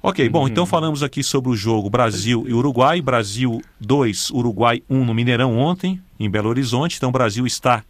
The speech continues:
Speaker 1: classificado para a final da Copa das Confederações no próximo domingo, às quatro da tarde, no Maracanã. E o adversário do Brasil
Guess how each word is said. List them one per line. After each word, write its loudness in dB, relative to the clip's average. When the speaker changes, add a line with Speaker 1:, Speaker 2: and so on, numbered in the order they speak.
Speaker 1:
classificado 0
para 0
a 0
final 0
da -2
Copa -2
das -4
Confederações -2
no 2
próximo 0
domingo, 0
às 0
quatro 0
da 0
tarde, 0
no 2
Maracanã. 0
E 2
o 4
adversário 0
do -2
Brasil 0